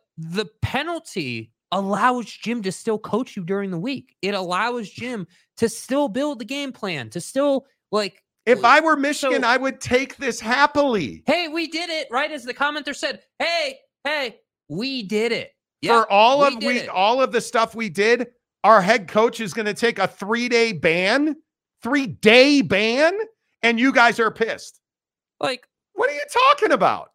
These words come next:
Speaker 1: Have some perspective, man.
Speaker 2: No, you, and I, I say this in life all the time. Choose your battles.
Speaker 1: Yeah.
Speaker 2: You're gonna fight the N C double A on multiple fronts.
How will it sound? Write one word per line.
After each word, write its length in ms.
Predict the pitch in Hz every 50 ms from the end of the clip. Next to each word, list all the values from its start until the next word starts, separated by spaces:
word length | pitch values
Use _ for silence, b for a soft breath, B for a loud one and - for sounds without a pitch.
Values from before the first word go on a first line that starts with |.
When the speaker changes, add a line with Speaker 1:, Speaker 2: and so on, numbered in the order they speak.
| _
Speaker 1:
Have 240 | - 233 285 330 339
some 200 | - - 359 330
perspective, 800 | - 330 311 - - - _ - 269 302 - _ 285 208 143 117
man. 440 | 127 135 139 143 160 202 247 277 - _
Speaker 2:
No, 180 | 156 185 214 226 226
you, 180 | 208 214 233 226 - - 175 170 - _ _ _ - - _ -
and 140 | 185 196 190
I, 140 | 190 190 - -
I 120 | 170 175
say 320 | 170 165 - - 208 226 226
this 300 | 185 214 196 - - -
in 180 | 170 165 156 151
life 300 | 147 147 131 107 - _ _ _
all 180 | 139 139 147 147
the 100 | 147 143
time. 420 | 139 - 151 135 113 92 82 78 _ _ _ _
Choose 640 | - - - 139 139 147 160 170 175 170 - - _ _ _
your 280 | 101 107 120 127 127 113
battles. 640 | 104 110 110 101 98 92 76 71 - - - - _ _ 285
Speaker 1:
Yeah. 220 | 339 311 156 101 - _ _ _ _ _ _ _ _
Speaker 2:
You're 200 | 123 147 175 180
gonna 160 | 196 196 185
fight 320 | - - 190 185 185 180
the 140 | 175 165 160
N 140 | 170 180 180
C 180 | - - 202 185
double 320 | 202 185 180 180 175 170
A 120 | 170 170
on 140 | 165 151 135
multiple 500 | 131 143 156 170 180 - 180 160 185 185
fronts. 560 | 180 - 170 151 143 139 135 127 - - -